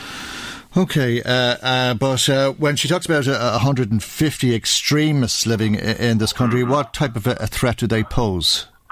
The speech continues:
Speaker 2: Well, this is where the Gardaí come in. We talked to them about this. Now, Umar Al-Qadri, uh, corroborates that. He says there is about at least a hundred and fifty radicalised people or extreme, hold extremist views.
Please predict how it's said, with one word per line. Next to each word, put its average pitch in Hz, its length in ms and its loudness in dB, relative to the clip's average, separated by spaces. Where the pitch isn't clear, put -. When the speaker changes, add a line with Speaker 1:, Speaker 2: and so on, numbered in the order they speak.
Speaker 2:
Well, 170 140 4
this 226 240 -4
is 202 140 -2
where 147 160 4
the 123 80 -4
Gardaí 117 360 0
come 98 140 -10
in. 87 140 -10
We 156 80 -6
talked 165 260 -2
to - 60 -6
them 107 160 2
about 87 260 -2
this. 85 220 -2
Now, 98 80 0
Umar 139 220 4
Al-Qadri, 104 720 0
uh, 90 280 -2
corroborates 107 600 2
that. 82 160 0
He 95 160 -12
says 95 200 -2
there 92 100 -6
is 85 80 -8
about 87 200 -6
at 85 220 -10
least 107 300 0
a 95 40 4
hundred 90 160 0
and 80 100 -14
fifty - 240 -4
radicalised 85 520 -2
people 82 240 -2
or 82 100 2
extreme, 87 340 -2
hold 85 280 0
extremist 78 500 -2
views. 80 320 0